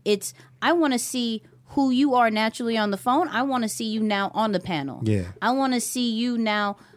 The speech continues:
Speaker 1: presenting some, how you got here and just teaching that, not necessarily you came in the game like, "I'm going to be the best educational, motivational speaker
Speaker 2: Right.
Speaker 1: in the world." Boom, step A, this is how you do that.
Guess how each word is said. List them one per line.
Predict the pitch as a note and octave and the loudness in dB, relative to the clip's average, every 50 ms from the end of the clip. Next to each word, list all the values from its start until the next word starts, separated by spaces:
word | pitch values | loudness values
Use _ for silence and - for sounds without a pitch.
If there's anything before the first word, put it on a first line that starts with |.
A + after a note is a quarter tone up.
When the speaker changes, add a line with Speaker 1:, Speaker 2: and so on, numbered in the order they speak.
| - - _ _ | -20 -20 _ _
Speaker 1:
presenting | - A#3 G#3 F#3 A#3 A#3 A#3 - A#3+ A3 G#3 | 0 0 2 2 0 0 -2 -4 -4 -4 -4
some, | - - A3+ G3+ | -4 -4 -4 -4
how | G3+ - A3 A3+ A#3 | -4 -4 -2 0 0
you | A#3 A3 A3+ G#3 | 0 0 -2 0
got | F#3+ G#3+ G#3 G#3 G#3 | 0 0 0 0 -4
here | - - C4 C#4 C4 A3 F3+ E3+ E3+ - - - _ _ _ | -6 -4 -2 0 0 2 0 0 -2 -4 -12 -20 _ _ _
and | - A3 G#3+ | -2 -2 0
just | G3 G#3+ G3+ - | 0 -2 -2 -4
teaching | - - C#4 A#3+ A#3 - A#3 G3+ F#3 F#3 | -4 -4 -4 -2 -2 -2 -2 -2 0 0
that, | G#3+ C4+ E4 C4 G#2 - - - - - _ _ _ | 0 0 0 0 -2 -2 -4 -8 -12 -20 _ _ _
not | A#3 C4+ D#4 C4 | -2 0 0 2
necessarily | B3 B3+ B3+ - B3 A3+ - - A#3+ A#3 A3+ A3+ G#3+ G#3 G#3 G#3+ G3+ - - _ _ _ _ _ | 0 0 0 0 -4 -4 -2 0 0 2 2 2 0 0 -2 -4 -4 -8 -12 _ _ _ _ _
you | - F#3 B3 B3+ | -4 -4 -4 -2
came | - C#4+ B3+ A#3 A3 A3 | -2 -2 -2 0 -2 -2
in | A3 G#3+ G3+ | -2 -2 -2
the | F#3+ | -4
game | F3 G#3+ A#3+ C#4 C4+ B3 A3 | -4 -4 -4 -4 -4 -4 -4
like, | F#3 F3+ F3+ - | -6 -6 -8 -8
"I'm | G3 A3+ A#3 A#3 A3 G#3 | -8 -8 -6 -6 -6 -6
going | G3+ G3+ F#3+ F#3 | -6 -6 -6 -8
to | F3+ F#3 | -8 -10
be | E3+ E3 E3 D3+ | -8 -8 -8 -8
the | D3+ C#3+ | -8 -8
best | C3+ G3+ A#3 B3 A#3+ - - | -6 -4 -4 -4 -6 -8 -8
educational, | - A#3 G#3+ G#3+ G#3 - A3+ A3 G#3 - G#3 G#3 G3 F#3+ | -8 -8 -8 -8 -10 -6 -8 -8 -6 -6 -8 -8 -8 -6
motivational | F#3+ F#3+ G#3+ G3 F#3 G3 G3 G3 - F#3 F3 | -6 -6 -8 -6 -6 -6 -6 -8 -8 -12 -14
speaker | - - - - A2 G#2 G2+ | -12 -6 -4 -2 0 0 0
Speaker 2:
Right. | F#2+ G2 | -2 -4
Speaker 1:
in | - F2+ | -4 -6
the | - D3 | -6 -8
world." | - - B3 C4 C4 C4 C4 C4 B3+ B3+ B3+ - - - - _ _ _ | -6 -2 0 2 2 2 2 2 0 -2 -4 -8 -16 -20 -20 _ _ _
Boom, | - B3+ C#4+ C4 B3+ B3+ B3 B3+ - - _ - | 2 2 2 4 2 0 -2 -4 -8 -16 _ -18
step | - - - - D#3+ - - _ - | -16 -10 -6 -6 -6 -6 -8 _ 0
A, | D4 C#4 A#3+ G3 D#3 C#3+ B2+ B2+ - - _ _ | 0 2 2 0 -2 -4 -6 -10 -16 -20 _ _
this | - F#3 F3+ - | -8 -6 -6 -6
is | F3+ E3 | -8 -6
how | F3 F3+ | -4 -4
you | E3 D#3 D3 | -4 -4 -4
do | D3 D3+ D3+ | -6 -4 -4
that. | F#3+ B3 A#3+ - | -2 -2 -4 -4